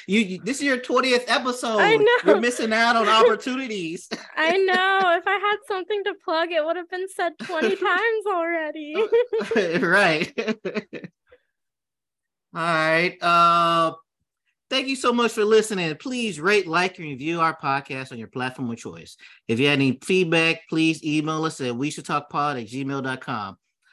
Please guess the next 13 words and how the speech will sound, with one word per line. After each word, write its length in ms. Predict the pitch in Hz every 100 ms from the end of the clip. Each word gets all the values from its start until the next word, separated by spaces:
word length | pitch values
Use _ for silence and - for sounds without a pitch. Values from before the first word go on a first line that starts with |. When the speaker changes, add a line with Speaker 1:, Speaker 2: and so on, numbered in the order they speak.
| _ -
Speaker 1:
Follow 280 | 202 196 190
us 140 | 185
on 140 | 151
YouTube, 680 | 147 185 185 190 156 143 131
Twitter, 420 | - 196 170 147
Instagram, 760 | - 165 175 165 151 139 127 123 _
and 300 | 143 170 202
TikTok 640 | 202 185 - 156 143 147 _ _ _
at 200 | - 123
We 180 | 139 175
Should 140 | 175 185
Talk 260 | 165 -
Pod. 460 | 190 143 117 98